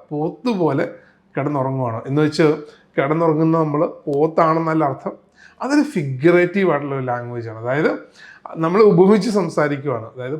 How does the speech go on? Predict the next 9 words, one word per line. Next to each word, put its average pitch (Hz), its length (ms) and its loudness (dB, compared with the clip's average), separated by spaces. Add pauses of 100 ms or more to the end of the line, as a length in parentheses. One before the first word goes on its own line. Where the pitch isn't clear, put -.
പോത്ത് 139 380 -6
ജോലിക്കൊന്നും 170 560 2
പോകാണ്ട് 165 300 -2
ചുമ്മാ 160 240 0
കിടന്ന് 170 220 2
ഉറങ്ങുന്നു, 160 500 0 (320)
അതുപോലെ 156 300 4
നീയും 180 320 -2 (140)
ഉറങ്ങുവാണ്. 160 440 -2